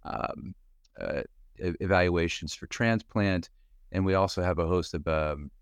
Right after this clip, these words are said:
structural cardiac issues that we will often evaluate with stress echocardiography, including hypertrophic, uh, cardiomyopathy, and even patients, uh, with aortic stenosis with, uh, undeclared, uh, functional capacity.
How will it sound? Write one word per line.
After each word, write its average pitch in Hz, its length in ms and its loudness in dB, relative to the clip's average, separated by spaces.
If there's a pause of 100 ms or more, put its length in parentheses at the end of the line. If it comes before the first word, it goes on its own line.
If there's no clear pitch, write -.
(200)
structural 92 600 2 (320)
cardiac 87 380 2
issues 82 440 0
that 85 220 -2
we 82 360 -2 (500)
will 95 100 4
often 90 320 4
evaluate 82 640 2
with 78 160 -2
stress - 320 0
echocardiography, 78 1080 0
including 78 480 -4
hypertrophic, 85 680 -2
uh, 67 300 -2 (280)
cardiomyopathy, 80 840 0 (640)
and 104 160 2
even 107 260 4
patients, 92 640 -2
uh, 76 320 0
with 85 160 -4
aortic 87 380 0
stenosis 82 720 -2
with, 80 220 -2 (120)
uh, 71 340 0
undeclared, 80 760 -2
uh, 65 240 -10
functional 85 400 -2
capacity. 80 680 -6